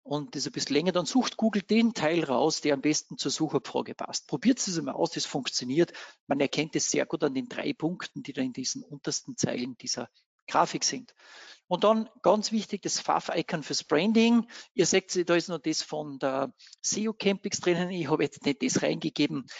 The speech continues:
von der O M T, aber das ist das, was eben im Browser oben erscheint, auch bei Lesezeichen.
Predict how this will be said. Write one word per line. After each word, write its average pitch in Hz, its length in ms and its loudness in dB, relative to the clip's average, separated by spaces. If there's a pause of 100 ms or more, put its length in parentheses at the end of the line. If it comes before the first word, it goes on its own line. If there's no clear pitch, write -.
(180)
von 151 180 0
der 160 140 2
O 190 160 4
M 156 240 6
T, 196 400 4
aber 156 160 2
das - 200 -2
ist - 180 2
das, - 260 -2 (680)
was 135 240 -2
eben 151 360 -2
im 143 220 -6
Browser 175 400 2
oben 175 240 -4
erscheint, 147 720 2
auch - 220 0
bei 139 160 2
Lesezeichen. 190 840 0